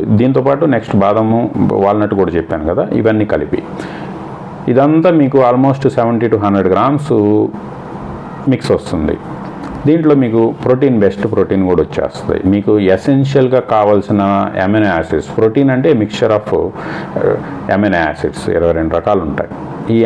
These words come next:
అమినో యాసిడ్స్ బేసిక్కి, ఈ అమినో యాసిడ్స్లో మెయిన్ మీకు కావాల్సిన మంచి అమినో యాసిడ్స్ అన్నీ వచ్చేస్తాయి ఈ మిక్స్లో.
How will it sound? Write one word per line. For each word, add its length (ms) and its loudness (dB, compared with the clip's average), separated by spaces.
అమినో 340 2
యాసిడ్స్ 440 -2
బేసిక్కి, 480 0
ఈ 20 2
అమినో 280 2
యాసిడ్స్లో 560 2
మెయిన్ 420 4
మీకు 200 2
కావాల్సిన 460 4
మంచి 320 2
అమినో 320 2
యాసిడ్స్ 440 -2
అన్నీ 300 4
వచ్చేస్తాయి 540 2
ఈ 100 -2
మిక్స్లో. 320 -2